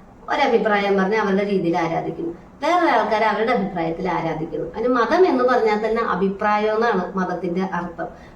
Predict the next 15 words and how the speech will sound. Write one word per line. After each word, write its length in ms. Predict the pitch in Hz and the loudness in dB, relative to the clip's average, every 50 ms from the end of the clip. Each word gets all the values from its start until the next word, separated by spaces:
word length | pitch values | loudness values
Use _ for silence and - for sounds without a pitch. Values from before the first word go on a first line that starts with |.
| - | -20
അപ്പൊ 200 | 170 - 196 208 | -16 -12 -8 -6
ഓരോരുത്തരുടെ 480 | 196 180 180 190 220 226 226 294 330 392 | -4 -4 -2 -2 -2 -2 -2 -2 0 0
അഭിപ്രായം 520 | 415 381 302 269 247 247 240 233 240 247 | 0 0 -2 -4 0 0 2 4 4 4
അനുസരിച്ചിട്ട് 720 | 247 240 214 220 208 214 202 208 196 190 190 202 202 202 - - | 4 2 2 0 -2 -2 -2 -2 -4 -4 -4 -4 -4 -4 -4 -4
അവരുടെ, 500 | 196 196 196 202 208 233 240 254 247 - 190 185 | -4 -4 -2 -2 0 0 -2 -2 -2 -4 -4 -2
എന്താ 200 | 180 185 185 190 | -2 0 0 0
പറയാ, 180 | 190 185 185 - - | -2 -2 -2 -2 0
ഐഡിയ 320 | 202 220 220 202 220 220 214 | 0 0 0 2 2 2 2
അനുസരിച്ചിട്ട് 540 | 208 202 196 202 185 185 190 196 196 220 | 0 -2 -2 -2 -2 -2 -2 -4 -6 -8
അവര് 500 | 285 330 - - 277 285 294 311 330 330 - - - - - - | -10 -8 -2 -2 -2 0 0 0 -2 -2 -4 -8 -14 -16 -4 0
ആരാധിക്കുന്നുണ്ട്. 800 | 277 311 320 330 330 311 302 285 254 240 202 190 170 165 151 165 - - - - - - - - | 0 2 4 2 2 2 2 0 0 2 2 2 2 0 -2 -2 -6 -8 -10 -18 -20 -20 -8 -4
ഈ 180 | 302 320 330 - | -2 -2 2 4
പള്ളിയിൽ 340 | 302 285 285 277 277 277 | 4 4 4 2 2 2
അച്ഛന്മാര് 380 | 269 269 302 294 285 285 285 285 | 2 2 2 2 4 4 4 4
വെഞ്ചരിക്കാറില്ലേ? 920 | 294 294 285 277 247 226 226 226 202 214 208 202 202 202 202 196 180 165 | 2 0 0 2 2 2 2 2 2 2 2 2 0 0 -2 0 0 0